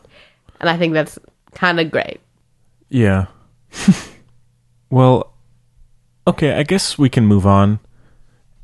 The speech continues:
Speaker 2: and get to our listener question. So,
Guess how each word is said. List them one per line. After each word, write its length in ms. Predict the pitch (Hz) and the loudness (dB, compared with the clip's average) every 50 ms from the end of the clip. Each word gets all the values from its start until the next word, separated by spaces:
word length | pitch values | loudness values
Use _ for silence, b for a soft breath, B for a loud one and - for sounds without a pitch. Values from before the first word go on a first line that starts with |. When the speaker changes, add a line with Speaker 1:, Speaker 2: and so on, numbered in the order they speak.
| - - | -6 -2
Speaker 2:
and 340 | 113 110 107 101 98 107 98 | 0 2 2 2 2 0 0
get 200 | 117 113 - - | -2 -4 -4 -6
to 520 | - - 120 107 104 98 95 95 92 - _ _ _ - | -6 -2 0 0 2 2 0 -2 -2 -6 _ _ _ -8
our 340 | - 104 104 104 98 98 | -4 -2 0 0 0 0
listener 360 | 101 107 113 110 - 117 107 90 | 0 0 0 0 0 -2 -4 -4
question. 760 | - - - 107 101 95 - - - - 117 107 110 123 123 _ _ _ _ _ _ | -4 -4 -2 -2 -2 -2 -2 -6 -6 -4 -4 -4 -4 -4 -8 _ _ _ _ _ _
So, 520 | - - - - 113 107 104 104 98 92 | -18 -8 -2 2 2 4 4 2 0 -2